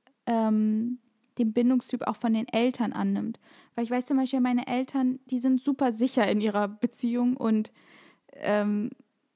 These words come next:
das werden sie auch immer bleiben. Und klar, die haben auch viele Streitereien und so weiter, aber die wissen so, die werden sich niemals trennen. Und wenn ein Problem ist, die sagen das auch immer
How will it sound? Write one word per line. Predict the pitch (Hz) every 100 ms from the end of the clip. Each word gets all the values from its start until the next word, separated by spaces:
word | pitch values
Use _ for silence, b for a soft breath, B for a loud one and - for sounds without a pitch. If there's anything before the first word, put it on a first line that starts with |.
| _
das | - 220 -
werden | 226 226
sie | 226
auch | -
immer | - 240 226
bleiben. | 208 214 226 262 247 240 240 247
Und | - 220 214 214 214
klar, | - 226 220
die | 214
haben | 247
auch | - -
viele | - 240 226
Streitereien | 214 - 226 226 220 208 220 233
und | 233
so | 226
weiter, | 220 220 -
aber | 220 220 B B B B B -
die | 247
wissen | 269 277
so, | 277
die | 269
werden | 285 311
sich | 302 -
niemals | 302 302 285 -
trennen. | - 294 294 220
Und | - 254
wenn | 240 247 240
ein | 247
Problem | 254 247 262
ist, | 254 -
die | 254
sagen | 240 285 285 220
das | 190 190
auch | 190
immer | - 196 185